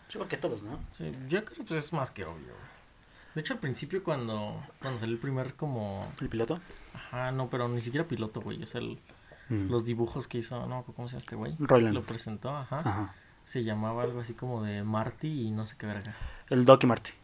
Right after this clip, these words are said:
Speaker 2: Doc y Marty,
Speaker 1: Ajá.
Speaker 2: ajá, bueno, es
Speaker 1: Claro, era una clara referencia
Speaker 2: Era el pinche
Speaker 1: a Volver al Futuro. No sé por qué iba a decir Rápidos y Furiosos, güey, no sé
Speaker 2: Rápidos y
Speaker 1: cómo
Speaker 2: Furiosos, Vin Diesel.
Speaker 1: Vin Diesel. Volver al Futuro. Y, no sé, creo que es una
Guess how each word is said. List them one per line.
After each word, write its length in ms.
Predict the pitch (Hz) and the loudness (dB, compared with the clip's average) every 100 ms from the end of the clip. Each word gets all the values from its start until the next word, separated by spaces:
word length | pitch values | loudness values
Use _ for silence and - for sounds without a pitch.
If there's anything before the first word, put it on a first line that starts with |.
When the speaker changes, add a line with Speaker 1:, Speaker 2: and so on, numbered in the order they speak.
| - | -10
Speaker 2:
Doc 260 | 120 117 | -6 -4
y 60 | 131 | -2
Marty, 260 | 117 107 - | -2 6 8
Speaker 1:
Ajá. 280 | 117 107 110 | 8 4 -2
Speaker 2:
ajá, 160 | - 110 - - - | -10 -12 -12 -18 -16
bueno, 140 | - - - - | -14 -14 -14 -10
es 120 | - | 10
Speaker 1:
Claro, 240 | 165 123 | 12 12
era 360 | 135 143 139 131 | 12 12 12 12
una 160 | 127 | 6
clara 300 | 123 117 117 | 4 4 6
referencia 640 | 117 117 131 135 135 170 190 | 4 6 8 6 8 8 8
Speaker 2:
Era 220 | 131 131 | 4 -8
el 60 | - 139 - | -12 -18 -18
pinche 420 | - - 151 147 - | -16 -14 -12 -12 10
Speaker 1:
a 320 | 170 180 196 - - - - - - - - - | 12 12 12 8 -12 -16 -16 -20 -20 -20 -12 -2
Volver 360 | 139 127 123 | 8 10 12
al 140 | 120 113 | 12 10
Futuro. 260 | 104 123 - - | 4 -4 -8 0
No 120 | 123 | 2
sé 80 | 117 | 2
por 120 | - | 6
qué 60 | 143 | 8
iba 40 | |
a 20 | 131 | 8
decir 160 | 127 | 8
Rápidos 340 | 117 - 117 110 | 4 4 4 2
y 20 | |
Furiosos, 440 | - 101 95 104 | -4 -4 -2 -2
güey, 100 | 101 | 0
no 80 | 104 104 | 0 -2
sé 60 | 101 | -2
Speaker 2:
Rápidos 80 | |
y 20 | 113 | -2
Speaker 1:
cómo 100 | 107 | 0
Speaker 2:
Furiosos, 260 | 104 - - 120 | -2 -4 -6 -4
Vin 160 | 117 113 | -4 -4
Diesel. 320 | 107 - 143 | -4 -4 -2
Speaker 1:
Vin 140 | 127 | -2
Diesel. 300 | 117 107 107 - - - | -2 -6 -10 -10 -4 8
Volver 320 | 131 135 139 | 12 12 12
al 120 | 139 | 12
Futuro. 480 | 117 117 143 175 214 | 12 10 12 12 12
Y, 540 | 175 147 147 143 139 135 127 151 | 8 8 10 8 8 4 -4 4
no 180 | 156 | 8
sé, 300 | 170 175 151 | 10 10 10
creo 160 | - 151 | 8 10
que 100 | 160 | 12
es 140 | 151 | 10
una 520 | 160 151 147 143 135 | 10 10 12 12 8